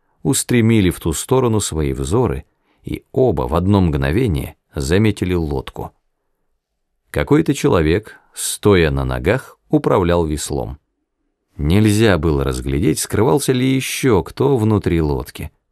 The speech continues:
Молодые люди на всякий случай схватили карабины. "Подстрелить его нетрудно", — сказал Зверобой тихим голосом.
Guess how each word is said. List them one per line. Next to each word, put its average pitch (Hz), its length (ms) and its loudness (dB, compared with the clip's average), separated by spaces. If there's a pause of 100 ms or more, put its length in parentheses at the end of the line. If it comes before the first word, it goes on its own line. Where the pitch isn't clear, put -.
(600)
Молодые 71 560 -2
люди 120 320 0
на 139 180 2
всякий 73 380 -2
случай 127 480 -2
схватили 135 600 0
карабины. 67 640 -4 (800)
"Подстрелить 85 640 -2
его 92 220 2
нетрудно", — 87 680 -4 (560)
сказал 67 480 -4
Зверобой 69 540 -2
тихим 73 520 -4
голосом. 65 560 -6